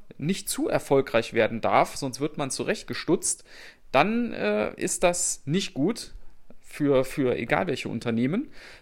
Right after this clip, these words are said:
Ja, auch wenn der Eindruck, ähm, aufkommt, dass das wohl offenbar doch kein so gutes Umfeld mehr für, ja, Tech-Konzerne, für, ähm, aufstrebende Unternehmen ist.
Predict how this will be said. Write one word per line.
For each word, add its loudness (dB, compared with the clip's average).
Ja, -2
auch 6
wenn 2
der 2
Eindruck, 0
ähm, -2
aufkommt, 0
dass 0
das -4
wohl 2
offenbar 2
doch 0
kein -4
so -6
gutes -2
Umfeld 4
mehr 0
für, 2
ja, -2
Tech-Konzerne, -4
für, 0
ähm, -4
aufstrebende 2
Unternehmen 0
ist. -2